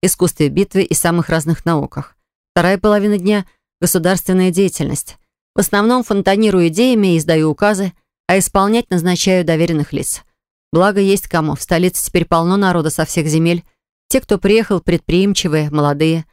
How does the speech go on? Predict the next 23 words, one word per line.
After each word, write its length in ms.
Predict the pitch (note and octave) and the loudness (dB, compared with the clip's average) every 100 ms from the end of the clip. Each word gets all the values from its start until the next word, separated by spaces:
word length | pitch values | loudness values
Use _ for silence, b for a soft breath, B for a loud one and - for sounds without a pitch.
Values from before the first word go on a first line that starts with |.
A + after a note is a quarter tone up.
| _ _ _ _ _ | _ _ _ _ _
Со 160 | - G#3+ | -2 0
многими 380 | A3+ B3+ G#3 G3 | 2 2 2 0
знакомы 480 | E3 F#3+ - F3 F3 | 0 -2 0 0 2
лично 340 | A3 - F#3+ | 0 0 0
и 80 | E3+ | 0
многим 320 | G3 F3+ E3+ | 0 0 0
даю 180 | F3 E3 | 0 0
шанс 300 | - F#3 - | -2 -4 -4
показать 400 | D#3+ D#3+ D3 C#3 | -4 -4 -4 -4
себя. 320 | - C3+ C3+ _ _ _ _ - | -6 -6 -8 _ _ _ _ -2
Неважно, 340 | E3 G3+ G#3 | 0 0 0
какой 300 | A3 A3 A#3 | -2 0 -2
титул, 340 | - - F3+ D#3 | 0 -2 -2 -2
звание 500 | D#3 G3 A3+ E3 C#3+ | 0 0 0 -2 -2
и 160 | - | 0
есть 220 | F#3 F#3+ | 0 0
ли 80 | F#3+ | 0
магические 500 | F3+ F#3 G3+ - F#3+ | 0 0 -2 -2 -4
способности. 720 | - G3 A#3+ F#3+ C#3+ - D3+ - _ _ _ _ _ | -2 -2 -2 -2 -4 -6 -12 -14 _ _ _ _ _
Теперь 320 | - G3+ F3+ | -2 2 2
будет 260 | E3 E3 - | 2 0 -2
всё 200 | - F3 | 0 0
иначе. 420 | E3+ D3 - C#3+ | 0 -2 -4 -8